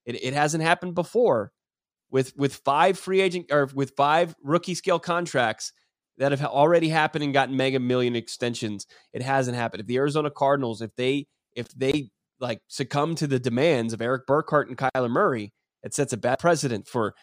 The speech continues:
upcoming deals for Isaiah Simmons and Zaven Collins and whatever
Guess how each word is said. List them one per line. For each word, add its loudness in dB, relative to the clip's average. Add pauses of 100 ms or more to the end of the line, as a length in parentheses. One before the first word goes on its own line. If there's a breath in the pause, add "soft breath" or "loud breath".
(360 soft breath)
upcoming 0
deals 2
for -2 (280 soft breath)
Isaiah 4
Simmons 0 (360)
and -4
Zaven 2
Collins 2 (140)
and -6
whatever 0